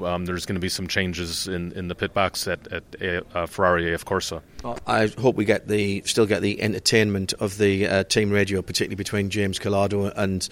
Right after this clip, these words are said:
Speaker 2: uh, Justin last year was, uh, uh, highly entertaining. Um, let's move on to then the, uh, Lamborghini S C sixty-three. First time I've seen that car, uh, was here at Qatar, uh,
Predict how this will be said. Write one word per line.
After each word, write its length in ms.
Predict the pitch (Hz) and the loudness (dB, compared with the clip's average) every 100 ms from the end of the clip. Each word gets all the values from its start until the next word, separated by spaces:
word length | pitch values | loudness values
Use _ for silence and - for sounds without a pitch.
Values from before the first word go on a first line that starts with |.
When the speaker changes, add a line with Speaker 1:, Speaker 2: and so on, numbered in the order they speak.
| - - - - | -10 -14 -8 -2
Speaker 2:
uh, 100 | 92 | 0
Justin 280 | 98 110 | 0 2
last 220 | 104 92 - | 2 2 2
year 140 | 95 | 0
was, 180 | 95 92 | 2 0
uh, 160 | 101 95 - | -2 -4 -4
uh, 220 | 107 107 | -2 -2
highly 400 | - 110 104 98 - - - - | -2 0 2 0 -2 -12 -12 -2
entertaining. 560 | 113 104 - 117 110 110 - - | 2 2 6 6 6 2 -2 2
Um, 220 | 139 151 160 | 4 6 6
let's 240 | 175 - | 6 8
move 260 | 170 165 143 | 8 6 4
on 380 | 156 151 143 139 - - | 6 8 8 6 2 -2
to 500 | - 151 143 135 127 - | 4 6 6 4 0 0
then 560 | 127 123 123 120 120 - | 2 4 4 2 0 -2
the, 720 | 113 120 120 117 117 113 113 - - - - | -2 0 2 2 0 0 -2 -6 -12 -12 4
uh, 80 | 117 | 8
Lamborghini 580 | 131 117 127 170 202 - | 8 6 6 6 6 4
S 140 | 131 | 4
C 240 | - 135 123 | 4 4 4
sixty-three. 720 | - 135 - 123 - 143 160 | 4 4 0 -4 0 2 2
First 240 | - 127 | 0 0
time 160 | 123 120 | 0 0
I've 200 | 123 117 | 0 0
seen 240 | 131 123 | 0 0
that 200 | 120 - | -2 -4
car, 300 | - 120 120 - - - - - | -2 0 0 -4 -12 -12 -10 0
uh, 40 | |
was 180 | 117 117 | 2 4
here 260 | 135 120 110 | 4 2 2
at 180 | 107 - | -2 -4
Qatar, 500 | - 139 127 139 127 - - - - | 0 0 2 2 0 -2 -16 -16 -2
uh, 200 | 107 - | 0 0